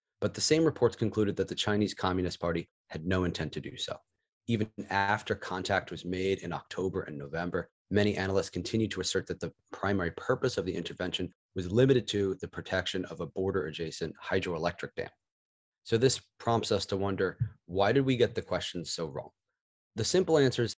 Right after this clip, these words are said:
is that the unaddressed presence of cognitive bias prevented the U S from understanding China's threat perception, its risk tolerance, and its strategic culture. Today, the stakes are much higher, despite the fact that neither the U S nor China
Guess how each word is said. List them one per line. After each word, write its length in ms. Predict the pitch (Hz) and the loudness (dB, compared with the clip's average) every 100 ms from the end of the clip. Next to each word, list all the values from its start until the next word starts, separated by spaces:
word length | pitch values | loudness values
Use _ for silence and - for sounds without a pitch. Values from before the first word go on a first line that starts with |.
| _ | _
is 100 | 104 | -2
that 140 | 98 98 | -2 -2
the 100 | - | -2
unaddressed 500 | 107 110 98 95 - | 2 2 2 0 -2
presence 400 | - 92 - 85 | -2 -2 -2 -8
of 160 | - 85 | -10 -8
cognitive 540 | - 101 95 101 82 | -2 0 0 -2 -4
bias 380 | - 78 80 80 | -2 -2 -2 -6
prevented 520 | - 87 95 104 107 | -8 -6 0 0 0
the 100 | 95 | -2
U 180 | 95 90 | -2 -2
S 100 | 80 | -4
from 160 | - 85 | -6 -8
understanding 560 | 95 87 - 85 80 80 | -6 -6 -6 -6 -6 -6
China's 420 | - 80 80 - - | -6 -6 -6 -8 -8
threat 240 | - 101 - | 0 0 2
perception, 640 | 101 101 90 - 92 90 _ _ - | -2 0 -2 -2 -4 -4 _ _ -12
its 200 | - - | -10 2
risk 280 | 98 - - | 2 2 -2
tolerance, 560 | - 80 85 80 78 - - - | -2 0 0 -4 -6 -10 -20 -8
and 100 | 85 | -6
its 80 | - | -4
strategic 560 | - - 92 87 82 | -6 -6 -4 -4 -4
culture. 400 | - - - - _ _ _ _ _ _ | -6 -8 -8 -10 _ _ _ _ _ _
Today, 340 | - 95 104 107 | 0 4 6 4
the 100 | 92 | 0
stakes 380 | - 95 - | 2 0 0
are 60 | 87 | -2
much 240 | 82 80 | -2 -4
higher, 360 | - 73 65 - _ _ _ _ | -2 -2 -2 -10 _ _ _ _
despite 340 | 90 - 92 | -6 -2 -2
the 80 | - | -2
fact 300 | 90 92 - | 0 0 0
that 100 | 90 | -4
neither 220 | 95 90 | -2 -4
the 120 | 85 | -4
U 200 | 87 101 | 0 2
S 160 | 95 - | 2 0
nor 180 | 101 113 | 2 2
China 320 | - 107 101 | 2 2 0